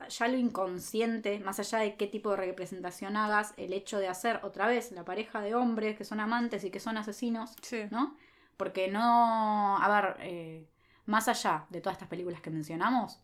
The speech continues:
Speaker 1: todas estas películas, eh, ¿quiénes son? Digo, los asesinos o los villanos. O sea, eh, siempre que estamos hablando de esta, esta película de super gay,
Speaker 2: Sí.
Speaker 1: los personajes no son los héroes.
Speaker 2: Obvio.
Speaker 1: Nunca, nunca te diría
Speaker 2: Hasta,
Speaker 1: que
Speaker 2: hasta en Pesadilla.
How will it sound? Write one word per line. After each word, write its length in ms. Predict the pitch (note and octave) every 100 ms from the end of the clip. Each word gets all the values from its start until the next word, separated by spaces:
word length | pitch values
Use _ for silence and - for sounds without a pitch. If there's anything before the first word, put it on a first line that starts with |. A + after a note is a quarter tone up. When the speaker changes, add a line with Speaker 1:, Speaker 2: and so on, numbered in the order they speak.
| _ _ _ _ _ _ -
Speaker 1:
todas 260 | F4+ A3+
estas 200 | F#3 F#3
películas, 680 | F#3+ G#3 A#3+ A#3+ E3+ D3+ -
eh, 640 | - - - - - - - -
¿quiénes 260 | B3 A#3+
son? 340 | G#3+ E3 D#3 E3
Digo, 180 | E3 D#3+
los 160 | D#3+ D#3
asesinos 720 | E3+ D#3 G3+ F#3 E3+ E3 -
o 100 | F#3+
los 160 | E3+ D#3
villanos. 600 | F3 E3+ D#3 D#3 D3+ -
O 40 | -
sea, 320 | F3 D3 D3 _ _ _ -
eh, 160 | F3+
siempre 240 | - G#3+ G#3+
que 40 |
estamos 280 | G3+ G3+ F#3
hablando 320 | F#3 F#3+ G3
de 640 | F3+ E3 D#3+ D#3 - -
esta, 300 | F3 - F#3 - -
esta 440 | F#3+ - F3+ F3+
película 320 | F3 F3+ F#3+
de 40 | F3
super 300 | G3+ F3+ F3+
gay, 380 | F3+ F3+ A#3 -
Speaker 2:
Sí. 140 | - A3+ G#3+
Speaker 1:
los 100 | F#3
personajes 500 | F#3 - F#3+ A#3 F#3+
no 120 | F3
son 320 | A3 G3+ E3
los 240 | D#3+ D#3+ -
héroes. 480 | G3 F3 D#3+ D#3 -
Speaker 2:
Obvio. 320 | A3 G#3 G3+ - -
Speaker 1:
Nunca, 520 | A#3 A3+ F3+ D3+ - _ _ -
nunca 320 | G#3+ G3 E3
te 60 | D#3
diría 180 | F#3+ G3+
Speaker 2:
Hasta, 140 | G#3+
Speaker 1:
que 60 | A#3
Speaker 2:
hasta 160 | - A#3
en 80 | G#3
Pesadilla. 600 | G#3 A3 G#3+ A3 F#3 F3+